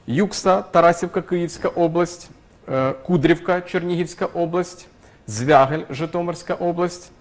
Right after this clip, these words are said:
представники першої ліги, Прикарпаття Івано-Франківськ, Епіцентр Кам'янець-Подільський, Нива Тернопіль, Агробізнес Волочиськ, Гірник Спорт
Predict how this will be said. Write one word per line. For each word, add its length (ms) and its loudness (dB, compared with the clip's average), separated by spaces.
представники 640 -2
першої 600 0
ліги, 300 -4
Прикарпаття 640 2
Івано-Франківськ, 880 -2
Епіцентр 560 0
Кам'янець-Подільський, 1040 -2
Нива 380 2
Тернопіль, 580 2
Агробізнес 760 0
Волочиськ, 640 -2
Гірник 320 0
Спорт 380 -4